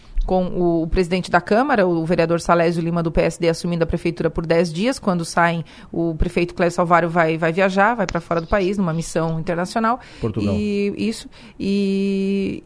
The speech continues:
Speaker 1: e aí o, o Rica-, o Ricardo Fabres não, não viaja, mas vai se afastar também. E o Salésio Lima assume a prefeitura, então, durante dez dias. E a gente teve também, durante essa semana, né, uma, a data importante que a gente teve,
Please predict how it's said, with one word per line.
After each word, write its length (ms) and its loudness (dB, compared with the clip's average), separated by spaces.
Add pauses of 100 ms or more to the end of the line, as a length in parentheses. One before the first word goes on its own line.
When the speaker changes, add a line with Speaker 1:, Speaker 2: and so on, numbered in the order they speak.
(100)
Speaker 1:
e 140 4
aí 180 6
o, 60 2
o 180 0
Rica-, 300 -2
o 400 2
Ricardo 280 -2
Fabres 300 -2
não, 160 0
não 220 2
viaja, 400 4
mas 200 0
vai 160 2
se 100 -4
afastar 300 0
também. 440 0
E 20 -2
o 40 -6
Salésio 440 0
Lima 300 0 (300)
assume 320 0
a 40 -2
prefeitura, 420 -2
então, 260 -2
durante 320 -2
dez 260 2
dias. 200 0
E 40 2
a 40 0
gente 200 -8
teve 180 0
também, 240 0
durante 260 0
essa 140 -6
semana, 440 0
né, 140 0
uma, 300 0
a 40 2
data 300 0
importante 460 0
que 80 -2
a 20 2
gente 200 -2
teve, 260 2